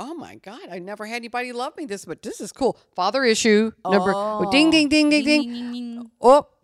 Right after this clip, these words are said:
Speaker 1: see?
Speaker 2: So you, what do you mean by, y-, did you feel it?
Speaker 1: Yeah. Oh yeah, I loved your dad. Yeah, no, and I tease him.
Speaker 2: He's
Speaker 1: I
Speaker 2: still
Speaker 1: te-
Speaker 2: alive. You still love him. <laughs>
Speaker 1: Of course I still
Speaker 2: You
Speaker 1: love
Speaker 2: said,
Speaker 1: your
Speaker 2: "I
Speaker 1: dad.
Speaker 2: loved."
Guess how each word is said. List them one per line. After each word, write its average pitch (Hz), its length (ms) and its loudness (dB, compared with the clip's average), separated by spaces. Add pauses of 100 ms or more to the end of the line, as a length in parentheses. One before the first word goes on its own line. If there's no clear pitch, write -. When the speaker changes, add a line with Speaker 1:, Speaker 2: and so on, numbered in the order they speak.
(420)
Speaker 1:
see? 359 220 -20 (240)
Speaker 2:
So - 160 -6
you, 240 520 -4 (100)
what 277 160 -4
do 339 60 -2
you 392 120 -4
mean 247 300 -6
by, 202 340 -6 (580)
y-, 185 320 -20
did 208 200 -10
you 269 160 -4
feel 220 560 -6
it? - 420 -10 (300)
Speaker 1:
Yeah. 440 240 -12 (260)
Oh 190 60 -8
yeah, 220 140 -2
I 226 80 0
loved 220 180 -4
your 208 80 -6
dad. 170 240 -4 (180)
Yeah, 214 200 -4
no, 196 180 -4
and 220 160 -2
I 240 100 2
tease 226 320 -8
him. 190 220 -12
Speaker 2:
He's 226 80 -2
Speaker 1:
I - 60 0
Speaker 2:
still 269 180 0
Speaker 1:
te- 214 60 0
Speaker 2:
alive. 160 240 -4
You 180 80 -14
still 214 240 -8
love 170 260 -8
him. - 180 -14
<laughs> - 40 -4
Speaker 1:
Of - 80 0
course 480 680 6
I 453 60 8
still - 200 0
Speaker 2:
You 302 40 -2
Speaker 1:
love 311 100 2
Speaker 2:
said, 302 140 4
Speaker 1:
your 285 60 2
Speaker 2:
"I 262 40 0
Speaker 1:
dad. 247 60 -2
Speaker 2:
loved." 240 540 0